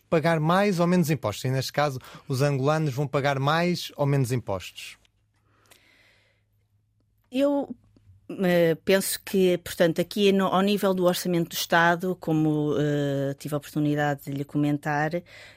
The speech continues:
Speaker 2: o Orçamento do Estado não tem muitas alterações fiscais.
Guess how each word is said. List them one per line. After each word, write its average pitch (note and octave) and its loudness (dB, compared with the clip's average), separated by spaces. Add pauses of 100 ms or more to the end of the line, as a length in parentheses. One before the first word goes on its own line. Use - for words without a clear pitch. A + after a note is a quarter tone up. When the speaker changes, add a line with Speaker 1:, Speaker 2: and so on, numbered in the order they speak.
Speaker 2:
o E3+ -4
Orçamento F3+ 0
do - -8
Estado E3+ 0
não F3 0
tem F3 0
muitas F3+ 0
alterações D#3 -2
fiscais. - -8